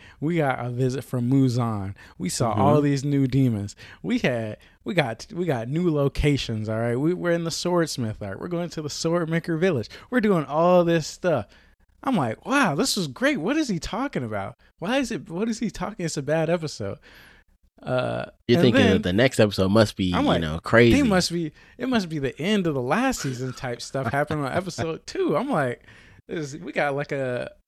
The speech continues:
Speaker 1: an all-out war must be happening in episode two." Why do I see, we watched episode two. First of all, Amanda, sleep ten minutes into episode two.
Speaker 2: Wow.
Speaker 1: It's, it's already
Speaker 2: And this
Speaker 1: knocked
Speaker 2: isn't
Speaker 1: her
Speaker 2: an
Speaker 1: out.
Speaker 2: hour episode.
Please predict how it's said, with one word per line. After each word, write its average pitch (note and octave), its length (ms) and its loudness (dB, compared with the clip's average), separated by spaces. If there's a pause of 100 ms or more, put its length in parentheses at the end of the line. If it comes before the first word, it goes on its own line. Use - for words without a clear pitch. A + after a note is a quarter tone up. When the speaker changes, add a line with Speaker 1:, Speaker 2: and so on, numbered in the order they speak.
Speaker 1:
an C#3 80 -4
all-out D#3+ 360 6
war F3 320 4
must D#3+ 280 0
be C3+ 100 -2
happening C#3 380 -2
in A#2+ 60 -4
episode C#3 440 -2
two." F#3+ 300 0 (760)
Why D#3+ 300 0
do A3 180 0
I F3+ 280 4
see, A2+ 580 -6
we F3+ 160 -6
watched D#3 320 0
episode C#3+ 400 -2
two. A2+ 260 -4
First F3 320 0
of A2 80 -6
all, G#2 200 -4 (480)
Amanda, E3 500 0 (140)
sleep D#3+ 380 -2
ten C#3 200 -2
minutes B2+ 240 0
into A#2 160 -2
episode G#2+ 440 -6
two. G2 180 -8
Speaker 2:
Wow. F#2 520 0
Speaker 1:
It's, C#3 280 4
it's - 240 -2
already C#3 220 2
Speaker 2:
And A#2 100 6
this - 80 2
Speaker 1:
knocked B2+ 140 4
Speaker 2:
isn't A#2 140 8
Speaker 1:
her G2+ 80 4
Speaker 2:
an F#2 60 2
Speaker 1:
out. F#2 60 2
Speaker 2:
hour G2+ 240 6
episode. F#2+ 600 0